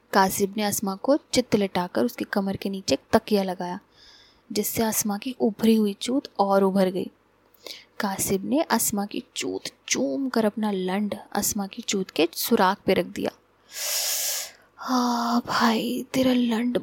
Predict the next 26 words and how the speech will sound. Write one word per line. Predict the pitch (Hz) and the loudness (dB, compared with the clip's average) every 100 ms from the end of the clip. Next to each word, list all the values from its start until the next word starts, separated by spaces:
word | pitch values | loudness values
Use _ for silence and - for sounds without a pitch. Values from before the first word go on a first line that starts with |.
| - | -2
बहुत | - - - - 254 226 | -2 -2 0 4 6 4
गर्म | 208 226 220 240 233 | 6 8 8 6 2
है।" | 226 220 226 - _ _ _ _ _ _ _ _ - | 2 0 -4 -10 _ _ _ _ _ _ _ _ 0
तभी | 208 226 220 | 2 2 0
कासिब | - - - - - | 2 0 2 -2 -2
ने | 143 - - | -6 -6 0
हल्का | 247 247 226 214 - | 2 4 2 2 0
सा | 254 254 | 2 0
धक्का | 226 220 - 233 | 2 -2 0 2
लगाया | 220 208 190 196 240 - _ - - - - | 2 2 -2 -2 -4 -6 _ -20 -20 -6 -4
और | 240 | -2
कासिब | - 202 202 - 254 - | -2 -2 -2 -2 -4 0
के | 247 | -2
लंड | 208 196 208 226 | 0 0 0 0
का | 247 | -2
सुपारा | 247 233 - 196 196 240 | -2 -2 -2 -2 0 0
अस्मा | - 208 - 214 | 0 -4 -4 -4
की | 240 320 - - | -4 -6 -6 -8
चूत | - 73 - - | -6 -4 -4 -4
में | 214 | -6
फंस | - 214 - | -2 -4 -2
गया। | - 151 - _ - - - - - - - - - - | -4 -4 -10 _ -8 -6 -4 -4 -6 -8 -12 -18 -20 -16
गांड | 240 165 208 247 | -2 0 4 4
उठाकर | 247 247 220 220 233 | 4 4 2 2 2
अस्मा | 220 - 233 | 2 0 0
बोली, | 208 208 269 285 | 0 0 2 0